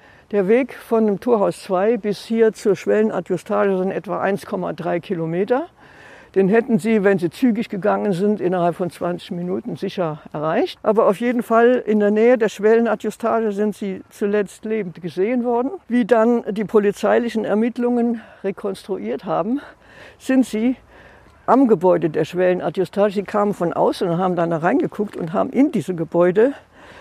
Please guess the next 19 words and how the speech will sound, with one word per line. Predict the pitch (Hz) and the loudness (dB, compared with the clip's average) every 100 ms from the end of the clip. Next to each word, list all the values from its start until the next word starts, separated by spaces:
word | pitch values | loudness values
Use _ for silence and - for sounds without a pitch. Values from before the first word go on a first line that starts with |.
| - - - | -20 -10 0
äh, | |
äh, | 208 - 190 - - - - - | 2 4 0 -2 -12 -20 -20 0
Personen | 208 180 262 254 | 2 4 2 2
gesehen, | 160 151 175 165 | 0 -2 -2 -2
die | |
sich | 160 202 | -2 -2
dort | 214 190 | -4 -4
nicht | 202 - | -6 -2
aufhalten | 175 185 165 165 165 | -2 -2 -4 -6 -6
durften. | 165 147 - 120 139 _ _ - - - - _ _ _ _ - - _ _ | -4 -4 -6 -12 -12 _ _ -20 -20 -20 -20 _ _ _ _ -20 -20 _ _
Und, | 202 208 196 - | 0 2 0 -4
äh, | - 196 190 180 | -2 2 4 2
ja, | 185 226 143 123 - - | 0 0 -2 -6 -16 -20
wer | 156 170 208 269 | -16 -2 2 2
das | 240 214 214 | 2 -4 -2
war, | 233 254 330 - _ _ _ - _ - _ | 0 0 -4 -12 _ _ _ -20 _ -20 _
wussten | 247 330 - 220 | -2 -2 -4 -4
sie | 190 | -4
nicht. | 175 226 415 - | -2 -2 -2 -8